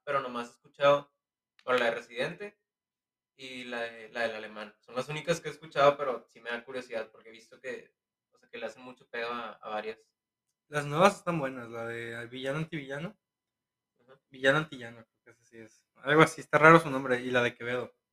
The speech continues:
Speaker 1: Sí.
Speaker 2: Están chidas, o sea, las escuché, bueno, la de Villano desde que salió la escuché, y la de Quevedo la acabo de escuchar ayer y me gustaron bastante.
Speaker 1: Me voy a echar un clavado en, en ese pedo, porque sí se me hace medio interesante. O sea,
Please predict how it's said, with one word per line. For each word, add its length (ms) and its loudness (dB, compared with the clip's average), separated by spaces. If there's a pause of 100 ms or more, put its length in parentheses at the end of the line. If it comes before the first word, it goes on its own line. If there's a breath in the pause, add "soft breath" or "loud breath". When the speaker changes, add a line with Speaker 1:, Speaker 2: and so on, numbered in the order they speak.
(440)
Speaker 1:
Sí. 140 -16 (260)
Speaker 2:
Están 200 -4
chidas, 520 4
o 60 -20
sea, 120 -4
las 240 6
escuché, 720 6
bueno, 440 -2
la 120 2
de 60 4
Villano 340 2
desde 180 2
que 80 -16
salió 240 -8
la 80 -2
escuché, 440 -14 (460)
y 60 -16
la 120 2
de 120 0
Quevedo 280 8
la 60 8
acabo 200 4
de 60 4
escuchar 320 -8
ayer 340 -2
y 260 -14 (120)
me 160 -12
gustaron 440 -16
bastante. 400 -20 (1300)
Speaker 1:
Me 60 -4
voy 100 4
a 20 2
echar 140 -6
un 160 -4
clavado 420 12
en, 140 -16
en 100 -20
ese 140 -18
pedo, 220 -10 (760)
porque 220 -20
sí 120 -20
se 80 -20
me 80 -2
hace 460 -8 (260)
medio 140 -6
interesante. 400 -10
O 60 -4
sea, 360 8